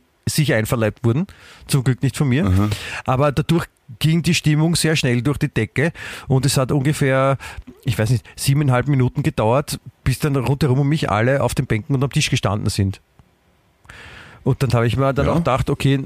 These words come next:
Speaker 1: na gut, jetzt zum Unterhalten ist ein bisschen blöd, weil es ist laut und, und ich müsste nach oben schreien und die müssten nach unten zurückschreien, stelle ich mich halt auch mit rauf. Ja, und dann, glaub ich, fünf Minuten
Speaker 2: Mhm.
Speaker 1: später habe ich dann auch mein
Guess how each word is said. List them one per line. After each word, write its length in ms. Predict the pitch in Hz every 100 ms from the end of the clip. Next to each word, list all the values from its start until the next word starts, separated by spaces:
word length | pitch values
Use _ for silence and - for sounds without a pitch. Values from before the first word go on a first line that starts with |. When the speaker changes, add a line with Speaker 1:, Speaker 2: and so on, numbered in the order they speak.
| 131
Speaker 1:
na 140 | 131
gut, 220 | - 156
jetzt 360 | 143 - - -
zum 300 | 139 139 139
Unterhalten 580 | - 151 113 104 120 156
ist 100 | 123
ein 60 |
bisschen 160 | 120 165
blöd, 300 | 123 113 135
weil 100 | 127
es 60 | 127
ist 140 | 123
laut 280 | 107 101 127
und, 220 | 143 -
und 100 | 110
ich 120 | 120
müsste 220 | 127 -
nach 40 | 143
oben 200 | 110 127
schreien 180 | - 123
und 80 | 127
die 40 |
müssten 240 | 131 120 139
nach 100 | 120
unten 220 | 120 -
zurückschreien, 340 | - 110 131
stelle 240 | 120 - 113
ich 60 |
mich 140 | 120 123
halt 160 | 123
auch 180 | - 107
mit 180 | 123 -
rauf. 300 | 98 131 -
Ja, 200 | 113 127
und 140 | 131
dann, 100 | 120 120
glaub 160 | 113
ich, 60 | 110
fünf 160 | - 117
Minuten 200 | 113 -
Speaker 2:
Mhm. 80 | 85
Speaker 1:
später 180 | 98 120
habe 100 | 117
ich 40 |
dann 140 | 123 117
auch 80 |
mein 180 | 123 120